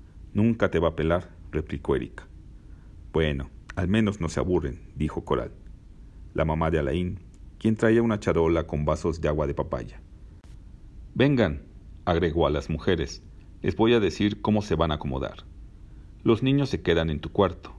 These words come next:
le indicó a su hijo. Las muchachas se fueron tras Coral, bebiendo traguitos del agua de papaya.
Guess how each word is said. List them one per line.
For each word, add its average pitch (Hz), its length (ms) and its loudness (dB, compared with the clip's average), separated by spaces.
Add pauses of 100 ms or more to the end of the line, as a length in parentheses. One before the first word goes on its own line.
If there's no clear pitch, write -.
le 64 140 -4
indicó 76 320 -2
a 73 60 0
su - 140 -8
hijo. - 300 -12 (1000)
Las 113 200 4
muchachas 123 460 2
se 107 100 4
fueron 104 300 6
tras 82 200 0
Coral, 76 400 0 (280)
bebiendo 90 420 0
traguitos 98 560 0
del 78 160 2
agua 73 200 2
de 80 100 -4
papaya. 71 500 -4